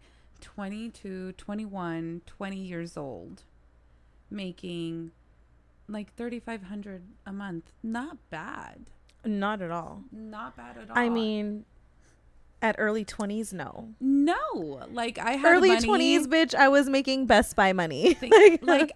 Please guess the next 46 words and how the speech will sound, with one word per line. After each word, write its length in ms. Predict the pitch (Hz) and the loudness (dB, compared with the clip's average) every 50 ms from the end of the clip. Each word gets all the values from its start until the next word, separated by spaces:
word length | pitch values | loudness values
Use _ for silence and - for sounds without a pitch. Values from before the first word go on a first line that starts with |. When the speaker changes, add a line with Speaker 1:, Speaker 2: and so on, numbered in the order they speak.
| - _ _ | -10 _ _
Speaker 1:
I 220 | 220 226 247 254 277 | -2 0 0 0 -2
had 480 | 294 277 254 - 247 240 233 226 220 208 | -4 -6 -6 -8 -8 -8 -8 -8 -10 -10
money 240 | 220 214 214 214 220 | -10 -10 -8 -10 -10
to 120 | - 240 | -10 -12
go 160 | 220 - 208 - | -12 -12 -12 -10
out. 200 | - - - - | -10 -12 -12 -10
And 160 | 233 240 233 240 | -8 -6 -6 -4
then 160 | 247 247 247 | -4 -6 -8
it 180 | 233 247 - 220 | -8 -10 -12 -12
was, 160 | 226 226 214 | -14 -12 -12
like, 240 | 226 220 214 - - - | -12 -12 -12 -16 -18 -14
I, 260 | - 208 220 226 220 - - _ _ _ - _ _ _ _ _ _ - _ _ _ _ _ _ _ _ _ _ - | -10 -8 -8 -8 -10 -12 -16 _ _ _ -20 _ _ _ _ _ _ -20 _ _ _ _ _ _ _ _ _ _ -4
I 140 | 214 226 233 | -2 -2 -2
had, 300 | 240 240 254 247 226 208 | -2 -2 -4 -6 -6 -6
like, 200 | 208 208 214 - | -8 -12 -10 -10
a 80 | 220 202 | -12 -14
plan 360 | - - 214 208 214 208 208 | -12 -10 -8 -6 -6 -6 -8
to 120 | - 190 190 | -10 -12 -14
move 160 | 196 185 214 | -12 -10 -10
up. 220 | 208 - - - _ | -10 -10 -10 -12 _
Anyway, 500 | - 233 254 254 220 208 190 185 185 196 | -12 -10 -10 -8 -10 -10 -12 -14 -14 -16
so 420 | - - - 214 190 180 180 185 - _ _ _ _ _ | -18 -16 -14 -12 -12 -12 -12 -14 -16 _ _ _ _ _
he 160 | _ - 277 254 | _ -4 -2 -2
was, 180 | 254 247 - | -2 -6 -6
like, 300 | 233 226 214 214 202 - | -6 -6 -6 -6 -8 -8
basically 480 | - 220 208 - - 220 - 214 214 196 | -8 -8 -8 -8 -10 -12 -10 -10 -12 -10
telling 280 | - 202 190 185 180 | -10 -12 -12 -12 -12
me, 120 | 180 180 180 | -12 -12 -12
like, 200 | 180 175 175 - | -12 -14 -16 -14
"Find 280 | _ 196 180 180 185 - | _ -10 -10 -10 -10 -12
something 300 | 196 180 - 190 175 175 | -14 -14 -14 -14 -14 -12
else 200 | - 82 - - | -14 -14 -16 -18
to 80 | - 85 | -20 -16
do 340 | - - 87 85 85 87 - | -14 -12 -12 -12 -12 -14 -14
because 460 | - 196 - - 175 170 165 165 - 185 | -16 -18 -16 -14 -12 -12 -12 -14 -16 -16
you 100 | 180 185 | -16 -16
need 160 | 185 180 170 | -16 -16 -16
to 80 | 180 | -16
double 260 | 175 175 165 - 175 170 | -18 -18 -18 -16 -18 -18
your 160 | 165 165 160 | -16 -14 -12
income," 460 | 170 175 170 - - 170 160 156 160 156 | -12 -12 -12 -14 -14 -16 -14 -14 -14 -14
or 60 | 156 | -14
whatever. 480 | 156 160 165 175 170 156 165 160 165 170 _ _ _ _ _ _ _ | -16 -16 -16 -16 -16 -14 -16 -16 -18 -18 _ _ _ _ _ _ _
And 220 | - 226 233 220 | -8 -8 -8 -8
so, 460 | - - 240 214 214 214 208 208 208 - | -8 -10 -8 -8 -8 -8 -10 -12 -12 -12
um, 600 | - 208 196 190 190 185 185 185 185 190 208 - | -12 -12 -10 -10 -10 -10 -12 -12 -14 -16 -18 -20